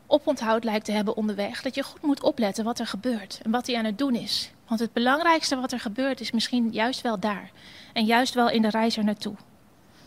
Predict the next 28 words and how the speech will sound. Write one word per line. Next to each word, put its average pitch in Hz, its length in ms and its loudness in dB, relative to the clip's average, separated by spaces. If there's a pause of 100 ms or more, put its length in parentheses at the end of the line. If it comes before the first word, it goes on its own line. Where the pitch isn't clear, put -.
(2750)
En 226 120 6
dan 262 140 10
het 233 100 8
derde 262 220 6
stukje, 285 540 -2 (840)
is - 80 -12
dat 269 140 0
Jairus 277 420 2
was - 280 0 (360)
opgegroeid, 226 680 2
of 269 100 -4
dat 247 160 -2
de 240 100 -2
wetten 254 260 -2
heel 262 140 2
makkelijk 247 500 0 (320)
misbruikt 240 600 0
konden 208 240 -4
worden 202 240 -4
eigenlijk, 214 600 -4 (640)
om 240 140 2
te 233 140 0
leven 269 480 2
in 226 120 0
een 214 100 2
besloten, 269 680 2
gesloten 247 640 -2
samenleving, 214 760 -4